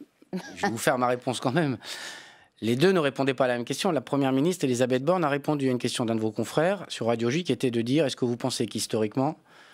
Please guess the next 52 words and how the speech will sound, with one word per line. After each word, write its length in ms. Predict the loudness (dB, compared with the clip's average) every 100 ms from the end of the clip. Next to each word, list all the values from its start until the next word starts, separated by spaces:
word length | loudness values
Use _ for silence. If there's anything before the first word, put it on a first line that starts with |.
| -20 _ _ _
le 140 | -8
Front 220 | -2 2
National 440 | 2 0 0 2 2
est 60 |
l'héritier 360 | 2 0 0 -4
du 100 | -4
Front, 220 | -6 -6
du, 280 | -6 0 2
le 60 | 4
Rassemblement 360 | 2 2 2
National 380 | 2 0 0 0
est 60 | 2
l'héritier 320 | 2 2 -2
du 100 | -4
Front 200 | -2 0
National, 440 | 0 0 0 2
lui-même 420 | 2 2 2 0 -2
fondé 320 | -4 -2 -2
par 160 | -2
un 40 | -2
certain 280 | -2 -2 -2
nombre 200 | 0 0
de 120 | 0
gens 200 | -2 -4 -8 -20 -16
qui 100 | -10
étaient 180 | -4 -2
des 240 | -2 0
héritiers 540 | 0 0 -2 0 0 -4
de 100 | -8
Pétain 320 | -6 -6 -2 -2
ou 60 |
qui 160 | -2 -2
avaient 200 | 0 -2
été 340 | -2 -4 -4 -8 -20 -20 -20 -20 -18 -18 -18 _
dans 80 | 2
l'héritage 460 | 2 2 0 0
de 80 | 0
Pétain ? » 320 | -4 -4 -4 -8 -4
Et 80 |
à 60 | -2
cette 220 | 0 -2
question, 460 | -2 -2 0 0 -2
elle 120 | -2
répond 320 | 0 0 0 0
oui, 180 | 0
comme 180 | -2 -4 -4 -2
tout 100 | 0
le 60 |
monde 240 | 2 0 -2
peut 100 | -2
répondre 340 | -2 -2 -4
oui. 220 | -8 -14